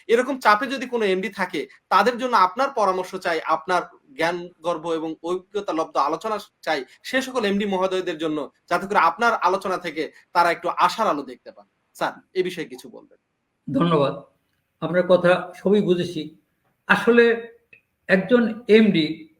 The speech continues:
Speaker 2: বোর্ডের কথায় বোর্ড পঞ্চাশ কোটি টাকা নিয়ে যাবে,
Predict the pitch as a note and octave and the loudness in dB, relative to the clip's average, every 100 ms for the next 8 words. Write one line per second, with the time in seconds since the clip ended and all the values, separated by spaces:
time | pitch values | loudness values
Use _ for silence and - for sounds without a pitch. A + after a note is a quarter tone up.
0 | _ _ _ _ _ - D3 G#3+ A#3+ C4 | _ _ _ _ _ -8 2 4 4 2
1 | - E3+ D#3+ E3 C#3 E3 - F#3 A#3 A3+ | 0 -2 2 2 2 -4 -6 4 6 6
2 | - - _ _ _ _ _ _ _ _ | 2 -16 _ _ _ _ _ _ _ _
3 | - B3+ C4 A#3 - G#3 F#3+ G3+ G#3 F3+ | -4 0 2 0 2 0 0 0 2 2
4 | D#3+ C#3+ C#3 D#3 | 2 2 -2 -6